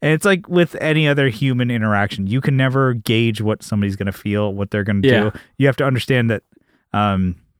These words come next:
Speaker 1: kinda w-, you can go with the flow and what's gonna happen. Are they gonna be super pissed?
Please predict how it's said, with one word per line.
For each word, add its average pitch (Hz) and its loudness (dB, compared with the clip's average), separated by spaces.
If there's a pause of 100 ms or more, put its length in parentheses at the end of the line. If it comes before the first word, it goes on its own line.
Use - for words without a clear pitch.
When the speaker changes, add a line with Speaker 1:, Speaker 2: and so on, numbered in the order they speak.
(440)
Speaker 1:
kinda 135 0
w-, 110 -8
you 120 -4
can 127 -2
go 123 0
with 113 -2
the 110 -4
flow 107 0
and 104 0
what's 104 -2
gonna 101 -2
happen. 90 -4 (1080)
Are 98 -2
they 113 2
gonna 139 2
be 156 2
super 165 0
pissed? - 0